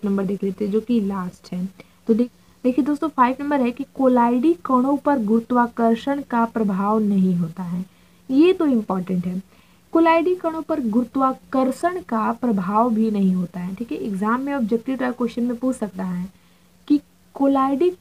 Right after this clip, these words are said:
कणों पर किसका प्रभाव नहीं होता है, तो गुरुत्वाकर्षण का, ठीक है। तो दोस्तों ये थे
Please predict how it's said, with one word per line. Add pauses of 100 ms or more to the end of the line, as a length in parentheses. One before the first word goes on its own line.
कणों
पर (220)
किसका
प्रभाव
नहीं
होता
है,
तो
गुरुत्वाकर्षण
का, (220)
ठीक
है। (580)
तो
दोस्तों
ये
थे